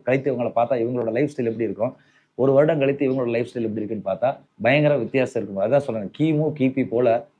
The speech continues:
மூமு, மூப்பி, முழங்கால் சிகிச்சைக்கு முன், முழங்கால் சிகிச்சைக்கு பின், there is a difference. டெஃபினட்டா நாங்க நிறைய பார்க்கிறோம். அதை கண் கூட பார்க்கிறேன். அதை வந்து எத்தனை வார்த்தைகள் சொன்னாலும் அதை, அஹ், ஒரு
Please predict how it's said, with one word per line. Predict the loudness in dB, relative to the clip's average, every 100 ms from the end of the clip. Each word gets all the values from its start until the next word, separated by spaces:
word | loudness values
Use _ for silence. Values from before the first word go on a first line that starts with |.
| _ -4
மூமு, | 0 2 2
மூப்பி, | 0 0 0 0
முழங்கால் | 2 4 6 6
சிகிச்சைக்கு | 2 0 -2 -6 -4
முன், | -4 -2
முழங்கால் | -2 0 0 0
சிகிச்சைக்கு | -6 -6 -8 -6
பின், | -8 -8 -8 -6 2
there | 2
is | 4
a | 2
difference. | 0 -2 -6 -4
டெஃபினட்டா | -4 -4 -4 -4 -6 -8 _ _ _ 0
நாங்க | 2 2
நிறைய | 2 4 2
பார்க்கிறோம். | 2 0 -2 -8
அதை | -4 -2
கண் | 0 2
கூட | 2 2
பார்க்கிறேன். | 2 2 2 -2
அதை | 0
வந்து | 0 0 0 -6 -16 -4
எத்தனை | -2 2 2
வார்த்தைகள் | 6 6 4 2 0 0
சொன்னாலும் | 0 2 2 2 2
அதை, | 0 2 0 -2 -10
அஹ், | -4 -2
ஒரு | -2